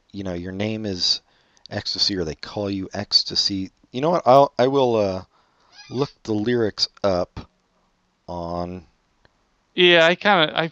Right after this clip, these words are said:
Speaker 2: I can't remember why I picked that. Uh, <laughs> I'm, I'm sorry. I, everyone listening, we, we planned on doing this, and I fell asleep, so I didn't take notes on,
Speaker 1: <laughs>
Speaker 2: on this album. I took notes on the first album in the ten minutes before this started 'cause I woke up,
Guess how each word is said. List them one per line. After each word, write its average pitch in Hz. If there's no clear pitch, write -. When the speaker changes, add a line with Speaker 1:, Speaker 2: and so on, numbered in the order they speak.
Speaker 2:
I -
can't 220
remember 147
why 127
I 123
picked 123
that. 139
Uh, -
<laughs> -
I'm, 208
I'm -
sorry. 160
I, 151
everyone 156
listening, 151
we, 143
we 147
planned 156
on 143
doing 143
this, 139
and 127
I 135
fell 147
asleep, 135
so 127
I 123
didn't 131
take -
notes 127
on, 120
Speaker 1:
<laughs> -
Speaker 2:
on 143
this 151
album. 143
I 143
took 175
notes 151
on 160
the 135
first 151
album 131
in 127
the 123
ten 139
minutes 131
before 127
this 123
started 139
'cause 135
I 123
woke 127
up, 139